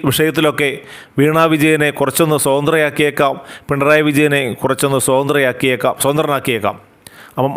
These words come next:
അത്തരം ചില അടിയൊഴുക്കുകൾ കൂടി ഇതിനുള്ളിൽ നടക്കുന്നുണ്ട് എന്നാണ് ഇപ്പോൾ അണിയറ സംസാരം. എന്തായാലും പിണറായി വിജയന് പെട്ടെന്നുണ്ടായ മനംമാറ്റം ഇതൊക്കെ കൊണ്ട് തന്നെയാകാം. മകൾ അഴിയെണ്ണുന്നത് ഒരു പിതാവിനും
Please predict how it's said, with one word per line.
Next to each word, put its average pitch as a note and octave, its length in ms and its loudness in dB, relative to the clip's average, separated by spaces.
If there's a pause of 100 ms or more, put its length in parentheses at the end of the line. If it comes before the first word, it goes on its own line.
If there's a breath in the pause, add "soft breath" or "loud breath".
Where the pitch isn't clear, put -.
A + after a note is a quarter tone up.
അത്തരം E3+ 340 -2
ചില D#3 100 2 (220)
അടിയൊഴുക്കുകൾ D#3+ 640 2 (100)
കൂടി D#3 200 4 (500 loud breath)
ഇതിനുള്ളിൽ D3+ 400 2 (100)
നടക്കുന്നുണ്ട് D#3 540 0 (120)
എന്നാണ് C#3+ 300 0 (160)
ഇപ്പോൾ C#3 200 0 (200)
അണിയറ C#3 260 0 (100)
സംസാരം. B2 380 0
എന്തായാലും D3 420 0 (1040 loud breath)
പിണറായി C#3+ 420 2
വിജയന് C#3+ 340 2 (220)
പെട്ടെന്നുണ്ടായ D3+ 720 0
മനംമാറ്റം C#3 500 -2 (460 loud breath)
ഇതൊക്കെ D3 320 0
കൊണ്ട് D3+ 240 0
തന്നെയാകാം. C#3 500 0 (400)
മകൾ B2 200 0 (300)
അഴിയെണ്ണുന്നത് D3 680 2 (460 loud breath)
ഒരു D#3+ 160 2
പിതാവിനും D3+ 440 2